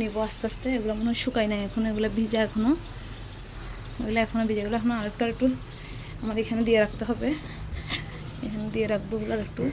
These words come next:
রশির মধ্যে। তো এই যে দেখেন, এগুলা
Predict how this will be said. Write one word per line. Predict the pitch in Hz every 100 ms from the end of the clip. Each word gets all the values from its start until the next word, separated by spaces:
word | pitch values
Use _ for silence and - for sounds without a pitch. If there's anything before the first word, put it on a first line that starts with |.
| -
রশির | 220 - 220
মধ্যে। | 220 208 262 - - - - - - - - - - - 196 -
তো | 208 202
এই | 196
যে | 202 208
দেখেন, | 202 247 269 - - - - - - - - - - - - - - - - - - - - - 226
এগুলা | 220 226